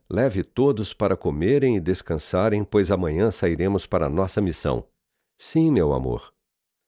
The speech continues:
Lua Vermelha é a esposa do caboclo Ventania,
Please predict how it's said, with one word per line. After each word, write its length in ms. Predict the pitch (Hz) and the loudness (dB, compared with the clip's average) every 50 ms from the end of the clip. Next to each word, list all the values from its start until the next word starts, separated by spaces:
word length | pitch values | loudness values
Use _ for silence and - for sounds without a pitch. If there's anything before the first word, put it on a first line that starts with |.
| _ _ _ _ _ _ _ _ - | _ _ _ _ _ _ _ _ 2
Lua 160 | 143 175 170 | 4 4 4
Vermelha 580 | 110 110 90 73 82 85 87 98 101 104 104 - - | 4 2 0 0 2 2 2 4 4 2 2 0 0
é 100 | 101 95 | 0 0
a 60 | 95 | 0
esposa 580 | 92 - - - - 98 101 110 110 90 98 85 | 0 -2 -4 -6 0 2 2 2 2 2 0 -4
do 80 | 87 | -4
caboclo 560 | - - 87 78 73 76 92 92 - - 87 | -4 -2 -2 -2 0 0 0 0 0 -2 -4
Ventania, 760 | 71 67 80 107 127 123 - 95 80 78 82 90 95 95 92 | -2 0 0 0 0 0 0 0 0 0 2 2 2 2 2